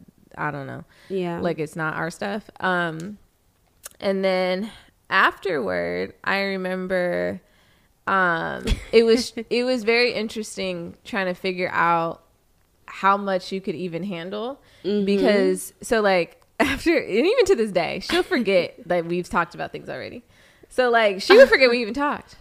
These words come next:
Speaker 1: She'd be like, "Oh my gosh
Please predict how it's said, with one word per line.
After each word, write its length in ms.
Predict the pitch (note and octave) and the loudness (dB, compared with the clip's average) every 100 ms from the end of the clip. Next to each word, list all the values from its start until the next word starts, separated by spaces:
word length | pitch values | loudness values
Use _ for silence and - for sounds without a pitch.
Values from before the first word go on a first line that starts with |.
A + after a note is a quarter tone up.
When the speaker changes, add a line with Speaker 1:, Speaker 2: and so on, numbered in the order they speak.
| - | -6
Speaker 1:
She'd 140 | D#4+ | -2
be 100 | E4+ | 0
like, 520 | D#4+ C4 A3+ G3+ - _ _ _ _ - _ _ | 4 4 2 -2 -10 _ _ _ _ -20 _ _
"Oh 560 | - B4 C5 C5+ C#5 C5 | -4 -2 0 0 2 4
my 60 | E4 | 2
gosh 300 | - - | 0 -12